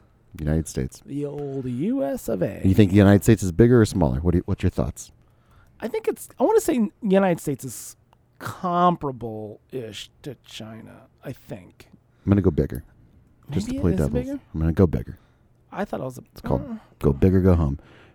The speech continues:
Speaker 1: Three point eight.
Speaker 2: Three point eight. Oh, okay. So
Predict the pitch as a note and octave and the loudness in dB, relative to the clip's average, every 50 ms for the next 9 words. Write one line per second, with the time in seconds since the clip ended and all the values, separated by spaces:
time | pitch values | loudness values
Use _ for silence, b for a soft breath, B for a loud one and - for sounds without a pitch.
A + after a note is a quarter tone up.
0 | b - - B2+ C3+ B2+ C3+ B2+ A2+ G2 D#2+ B1+ A#1 - _ _ _ _ _ _ | b 4 6 6 8 8 10 8 8 8 6 2 -2 -10 _ _ _ _ _ _
1 | _ _ _ _ _ _ _ _ _ _ _ _ - F3+ F#3+ G#3 A3 G#3+ - A3+ | _ _ _ _ _ _ _ _ _ _ _ _ -6 -2 -2 -2 -2 -2 -4 -6
2 | G#3 - - - _ - - F4 F#4+ A3 F3+ F3 - A2 - - _ - - G3+ | -6 -6 -12 -18 _ -8 -8 -6 -4 -4 -6 -6 -10 -14 -14 -18 _ -10 -8 -6
3 | G3+ - - | -6 -6 -6